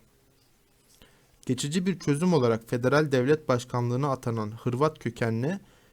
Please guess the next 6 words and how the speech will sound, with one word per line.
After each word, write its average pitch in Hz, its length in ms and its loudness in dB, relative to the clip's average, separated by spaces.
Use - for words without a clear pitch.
Stipe - 400 -2
Mesić'e 151 720 0
Sırpların 131 600 0
onay 139 360 2
vermesi 117 440 0
istendi. 113 540 -4